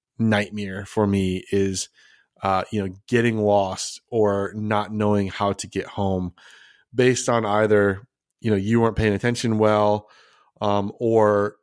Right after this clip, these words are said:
you know, a malfunction of a compass or, or something like that for me was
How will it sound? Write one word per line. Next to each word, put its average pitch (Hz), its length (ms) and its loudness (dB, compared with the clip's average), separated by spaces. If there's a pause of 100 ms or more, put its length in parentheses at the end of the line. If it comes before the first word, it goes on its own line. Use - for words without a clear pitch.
(240)
you 120 100 -8
know, 101 100 -2
a 101 60 0
malfunction 104 600 -2
of 101 100 -4
a 101 60 -8
compass 120 580 -2
or, 107 140 -4
or 104 100 -6
something 101 320 -2
like 95 200 -4
that - 360 -2
for 104 100 -4
me 104 320 4
was 95 420 0